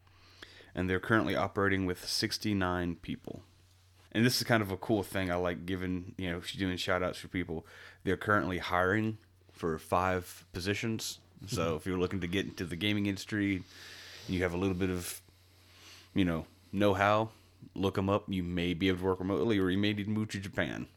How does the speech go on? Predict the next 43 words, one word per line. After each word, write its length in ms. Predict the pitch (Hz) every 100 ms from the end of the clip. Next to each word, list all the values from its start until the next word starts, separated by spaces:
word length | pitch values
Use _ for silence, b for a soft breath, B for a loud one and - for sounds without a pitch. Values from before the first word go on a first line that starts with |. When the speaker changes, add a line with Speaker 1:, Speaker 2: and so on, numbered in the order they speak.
| -
Speaker 1:
Your 160 | 101 101
choice, 320 | - 117 117
it 60 | -
could 160 | 107
be 80 | 107
your 140 | 104
dream 260 | 90 87 73
job. 260 | 69 52 -
You 100 | 101
never 280 | 98 92 85
know. 200 | 67 50 - _ -
Speaker 2:
Mm-hmm. 720 | - - 120 135 - _ -
Speaker 1:
But 140 | 107 98
go 140 | 110
for 260 | 95 71 73
it, 60 |
guys. 400 | 67 64 60 - - _ -
Follow 180 | 92 98
your 160 | 95
dreams 300 | 90 73 71 85
and 80 |
all 100 | 69
that 180 | 67 -
fun 180 | 76 65
stuff. 340 | - 50 - - B B B B B B -
One 200 | 120 113
kind 280 | - 139 113
of 160 | 104 -
interesting, 480 | 170 151 107 98
cool 220 | 90 95 85
thing 340 | 92 92 92 - - - - -
is, 360 | 98 95 90
uh, 440 | 80 95 90 87 -
the, 580 | 98 92 95 92 90 78
the 160 | 92
writer 380 | 90 107 127 92
for 160 | - 85
the 100 | 82
game. 360 | 82 80 78 - B B B B
Her 100 | -
name 220 | 95 90
is, 180 | 87 80
uh, 200 | 78 82